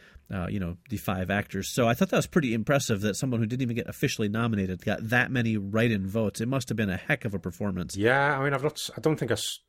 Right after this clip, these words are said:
Speaker 2: came across that one when I was reading up on it. That sounds like a cracking film.
Speaker 1: Yeah, I do like Paul Muni. He was in the original Scarface, which is a movie that I really, really love. Uh,
Speaker 2: Yeah.
Speaker 1: and so, um, I'm very curious to see this one because it sounds like it just has a lot of really cool stuff going on. You know, sort of a dark,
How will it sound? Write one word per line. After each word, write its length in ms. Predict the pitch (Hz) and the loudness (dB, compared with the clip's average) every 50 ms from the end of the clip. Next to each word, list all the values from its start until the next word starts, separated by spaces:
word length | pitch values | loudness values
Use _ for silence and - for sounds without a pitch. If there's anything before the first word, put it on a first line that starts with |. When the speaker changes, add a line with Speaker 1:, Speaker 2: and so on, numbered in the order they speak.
| - - | -20 -8
Speaker 2:
came 160 | - - 120 107 | -4 -2 -2 0
across 280 | 101 - 135 135 - | 2 2 0 2 2
that 80 | - 170 | 2 2
one 100 | 156 127 | 2 2
when 80 | 107 98 | 2 2
I 40 | 101 | 0
was 120 | 95 95 | 0 2
reading 220 | 107 104 98 95 | 2 2 2 0
up 120 | 110 117 - | -2 -2 -2
on 80 | 151 | -2
it. 100 | 143 143 | -2 -2
That 140 | 117 120 - | -2 -4 -4
sounds 220 | - - 120 110 107 | -2 -2 0 0 -2
like 100 | 95 - | -2 -4
a 60 | 104 | -8
cracking 400 | - - - - 104 - 170 156 | -12 -8 -6 -6 -6 -4 -6 -6
film. 240 | - - 151 139 135 - _ _ - | -6 -6 -8 -8 -10 -12 _ _ 2
Speaker 1:
Yeah, 180 | 135 143 147 135 | 4 6 6 6
I 80 | 135 | 6
do 140 | - 170 202 | 6 8 8
like 180 | 190 175 170 175 | 8 6 4 2
Paul 200 | - 165 156 135 | 2 2 2 4
Muni. 240 | 131 131 123 120 | 4 4 4 4
He 120 | 117 127 131 | 4 4 4
was 180 | 135 131 110 | 2 2 2
in 100 | 131 135 | 0 0
the 120 | 139 139 131 | 0 2 2
original 320 | 131 135 123 123 120 113 | 2 2 0 0 -2 -4
Scarface, 580 | 113 - - 139 131 123 117 - - 110 101 - | -4 -2 0 2 2 2 2 2 0 -2 -2 -2
which 140 | 110 - - | -4 -4 -4
is 100 | 104 107 | -2 0
a 40 | |
movie 260 | 107 107 110 107 110 104 | 0 2 2 2 2 0
that 100 | 104 101 | 2 0
I 40 | 101 | 0
really, 300 | 101 101 110 104 101 101 | 2 2 2 2 2 2
really 180 | 101 98 98 | 0 0 0
love. 360 | 98 98 98 98 95 92 95 - - - | 0 0 0 0 -2 -2 -4 -8 -8 -2
Uh, 60 | 98 107 | 2 4
Speaker 2:
Yeah. 180 | 107 104 104 - | 4 4 4 0
Speaker 1:
and 200 | - 101 98 95 | -4 -6 -6 -6
so, 360 | - - - 107 101 101 98 | -6 -2 -2 0 0 0 0
um, 280 | 98 98 98 95 95 95 - _ _ _ - | 0 0 0 -2 -4 -6 -10 _ _ _ -2
I'm 140 | 117 117 | -2 0
very 260 | 107 110 135 135 135 123 | 2 4 4 6 4 4
curious 440 | - - - 139 127 120 117 - | 2 0 -2 0 0 0 0 -2
to 80 | - 113 | -2 -4
see 240 | - - - 147 135 | -4 0 2 2 2
this 240 | 113 113 - - - | 2 2 0 -2 -2
one 140 | 110 107 | -2 -2
because 180 | 104 - - 120 | -2 -2 -2 -4
it 60 | 110 | -4
sounds 260 | - - 123 120 113 | -4 -2 -2 0 0
like 100 | 117 110 | 2 2
it 60 | 123 107 | 2 0
just 120 | 107 - | 0 0
has 140 | 120 107 104 | 0 0 0
a 40 | 101 | 0
lot 200 | 101 107 107 104 | 0 2 2 2
of 100 | 101 101 | 2 2
really 200 | 107 107 101 98 | 2 2 2 0
cool 200 | - - 107 98 | 0 -2 -4 -4
stuff 280 | 95 - - 98 90 - | -4 -2 -4 -4 -4 -4
going 200 | - 98 92 90 | -4 -4 -2 -2
on. 160 | 90 90 95 | -2 -2 0
You 60 | 101 | 0
know, 40 | 98 | -2
sort 180 | 92 - 117 110 | 0 0 0 0
of 60 | 98 | 0
a 60 | 95 92 | 0 -2
dark, 380 | 90 - 127 123 123 120 - | 0 2 4 4 4 2 0